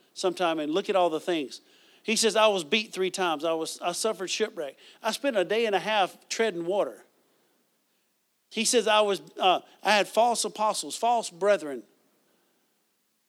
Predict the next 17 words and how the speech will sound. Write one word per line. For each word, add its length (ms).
false 320
countrymen," 520
all 240
these 180
different 300
things 220
that 60
he 100
faced. 460
He 120
said, 220
"Plus 260
the 120
care 200
of 100
the 80
churches." 580